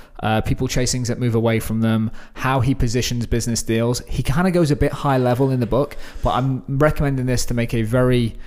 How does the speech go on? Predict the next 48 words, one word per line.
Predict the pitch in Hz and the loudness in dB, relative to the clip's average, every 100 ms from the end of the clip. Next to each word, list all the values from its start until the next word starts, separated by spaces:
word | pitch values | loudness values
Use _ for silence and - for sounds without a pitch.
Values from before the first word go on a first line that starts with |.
| - - | -16 -10
uh, | - 107 | -4 -2
sweeping | - - 143 135 135 127 | 0 2 2 2 0 0
judgment | 117 120 - 110 107 110 | 0 0 0 -2 -2 -2
of | 110 120 | -2 -2
creatives | - 131 123 123 110 | -2 0 0 -2 -4
are | |
creators | - 120 113 110 104 | -2 0 0 -2 -4
for | 104 | -2
a | |
reason. | 104 113 147 127 | 0 0 -2 -2
They're | 117 | 0
very | 107 117 110 | 2 2 2
poor | - 110 | 0 0
at | - | -2
selling, | - 107 117 151 - - - - | -2 0 0 -2 -4 -10 -12 -4
and | 113 | 0
I | 110 | 0
think | - 117 107 - | 0 -2 -2 -6
that, | 117 107 - - - | -2 -2 -4 -12 -6
um, | 107 104 104 - | -4 -2 -4 -4
every, | 117 113 120 - - - | -4 0 -2 -2 -10 -4
every | 127 123 | 0 0
business | 123 127 127 - | 0 0 0 0
owner | 120 110 | 0 2
needs | 107 110 107 | 2 0 0
to | 113 | 0
learn | 107 107 104 | 0 0 0
the | 104 | -2
ability | 101 110 104 - | 0 -2 -2 -4
to | 104 - | -6 -4
sell. | - 110 92 92 - - - | -2 0 -2 -4 -10 -12 -4
And | 110 | -2
I | |
think | - 117 113 - - | 0 -2 -4 -12 -4
there's | 110 104 - | 0 0 -2
the | 107 | -2
principles | - 135 135 123 120 110 | 0 0 0 2 2 2
in | 107 | 0
this | - | 0
book | 110 - | -2 -2
that | - | -4
will | - | -4
just | 104 - | -2 -2
help | 117 - | -2 -2
you | |
think | 107 - 113 | -4 -2 -2
about | 104 101 | -2 -2
selling | - 107 98 101 | -2 -4 -4 -6